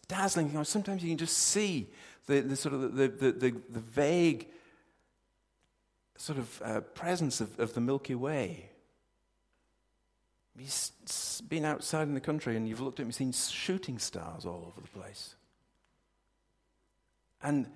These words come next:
you feel tiny. You feel absolutely tiny. And yet you feel exactly what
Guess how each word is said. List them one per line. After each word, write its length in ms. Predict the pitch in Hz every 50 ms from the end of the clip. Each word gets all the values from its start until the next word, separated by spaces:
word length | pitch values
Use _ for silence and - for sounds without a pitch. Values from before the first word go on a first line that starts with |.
| - - - - _ _ _ -
you 140 | - 139 135
feel 880 | - - - - - - 240 247 240 196 160 131 131 135 139 123 110 - - - _ _ _ _ _ _ _ _ -
tiny. 720 | - - - 190 202 202 175 139 107 87 76 - - - - _ _ _ _ _ _ _ _ _ _ _ _ _ _ _ _ _ _ _
You 60 | - -
feel 460 | - - - 202 196 185 170 - - - - -
absolutely 1000 | 214 - - - - - - - 170 160 151 160 156 151 - 135 139 135 135 131 - - _ _ _ -
tiny. 600 | - - - 139 120 101 90 80 82 - - _ _ _ _ _ _ _ _ _ _ _ _ _ _ _ _ _ _ _ _ _ _ _ _ _ _ _ _ _ _ _ _ _ _ _ _ _ _ _ _ _ _ _ _ _ _ _ _ _ _ _ _ _ _ -
And 240 | - 135 143 143 135
yet 300 | 139 165 160 143 - - - - - - -
you 220 | - 139 120 123 120
feel 920 | - - - - - - - - 226 226 196 151 117 98 98 101 110 110 110 - - _ _
exactly 720 | 120 113 - - - - 165 180 180 - - - - 117 110
what 240 | 104 110 113 101